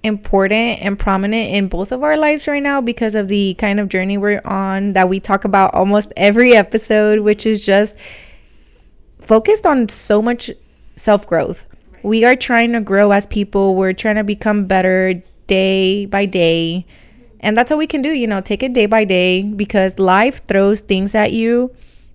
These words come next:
Speaker 1: constantly.
Speaker 2: Mm-hmm.
Speaker 1: And when, and it's so funny 'cause when you finally think you're at the end of it, you're like, "Okay, you know, I did this, I did that, I forgave this person, I got through this trauma,"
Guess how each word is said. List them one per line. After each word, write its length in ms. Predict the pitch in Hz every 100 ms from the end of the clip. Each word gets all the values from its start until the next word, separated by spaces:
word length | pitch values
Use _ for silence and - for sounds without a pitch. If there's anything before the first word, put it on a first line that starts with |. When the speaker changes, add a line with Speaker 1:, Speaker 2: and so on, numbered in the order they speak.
| - -
Speaker 1:
constantly. 720 | 208 202 180 - 160 165 180
Speaker 2:
Mm-hmm. 220 | - - - -
Speaker 1:
And 440 | - 214 208 202 214
when, 420 | 247 233 226 - - -
and 120 | 247
it's 140 | 262
so 140 | 440 392
funny 300 | 285 294 254
'cause 200 | 269 233
when 140 | 233
you 120 | 226 277
finally 600 | - 220 254 269 277 277
think 360 | 240 220 208
you're 120 | 214
at 200 | 208 220
the 160 | 226 -
end 220 | 190 196
of 100 | 190
it, 40 | 190
you're 160 | 185 185
like, 160 | 180
"Okay, 440 | 202 - 269 233 220
you 160 | 196 196
know, 120 | 185
I 120 | 185
did 240 | 190 214
this, 260 | 226 240 220
I 100 | 208
did 260 | 196 202 214
that, 360 | 226 208 -
I 300 | 190 180 185 -
forgave 360 | - 226 254 247
this 160 | 277
person, 560 | - 233 214 202 190 180
I 180 | 185 190
got 220 | 190 202
through 180 | 220 233
this 200 | 262 311
trauma," 480 | - 226 202 180